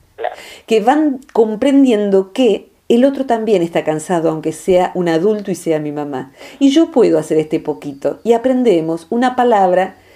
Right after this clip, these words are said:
Speaker 2: que yo la pongo en ese gráfico donde la empatía está en el centro. La palabra clave que yo tuve que, eh, si, no me tatuaría ninguna palabra, pero si yo me tatuara en mi cerebro una palabra,
Speaker 1: Sí.
Speaker 2: sería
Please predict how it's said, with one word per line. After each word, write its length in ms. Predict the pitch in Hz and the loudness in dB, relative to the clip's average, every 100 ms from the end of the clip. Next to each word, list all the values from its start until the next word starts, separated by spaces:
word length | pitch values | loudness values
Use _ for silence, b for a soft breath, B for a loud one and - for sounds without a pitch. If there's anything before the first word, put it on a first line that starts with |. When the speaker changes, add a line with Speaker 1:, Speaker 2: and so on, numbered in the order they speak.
| b b | b b
Speaker 2:
que 120 | - | -4
yo 160 | 208 311 | -2 2
la 200 | 320 294 | 0 0
pongo 320 | 254 269 247 | -2 0 0
en 80 | 185 | 0
ese 240 | 208 202 | 0 0
gráfico 460 | 175 220 262 240 185 | 0 0 0 -4 0
donde 220 | 165 165 | 0 0
la 60 | 160 | -2
empatía 360 | 151 156 185 185 | -2 -4 -2 -4
está 140 | 185 | -4
en 80 | 170 | -4
el 140 | 156 | -4
centro. 760 | 156 - 254 285 285 214 143 - _ B B B B B | -8 -4 0 0 0 -2 -2 -6 _ B B B B B
La 240 | - 196 196 | 0 2 2
palabra 580 | 202 226 285 311 233 - | 2 2 2 0 -2 -2
clave 680 | 190 190 247 269 220 156 - | -2 2 2 2 0 -2 -4
que 80 | 165 | -6
yo 220 | - 226 | -4 -6
tuve 260 | 240 220 196 | -4 -2 0
que, 300 | 165 160 - - | -2 -2 -8 -12
eh, 180 | 156 190 | -12 -12
si, 260 | - 170 185 156 | -10 -10 -10 -8
no 240 | 190 185 | -4 -2
me 100 | 233 | -2
tatuaría 800 | 240 175 165 165 180 175 190 - _ | 0 -2 0 -2 2 2 2 -2 _
ninguna 380 | 170 175 190 202 | -6 0 0 2
palabra, 440 | 240 233 175 202 | 2 2 2 0
pero 120 | 190 | 0
si 120 | 160 | 0
yo 80 | 208 | 0
me 80 | 233 | 0
tatuara 420 | 196 165 185 196 | -2 0 2 2
en 180 | 185 185 | 2 0
mi 140 | 233 | 0
cerebro 640 | 285 - 202 214 214 175 165 | -2 -2 0 4 4 4 0
una 200 | 160 151 | -2 -4
palabra, 640 | 143 151 208 240 233 - B B | -2 0 0 0 -2 -4 B B
Speaker 1:
Sí. 80 | - - | -14 0
Speaker 2:
sería 560 | 190 190 180 175 254 | 0 2 2 0 0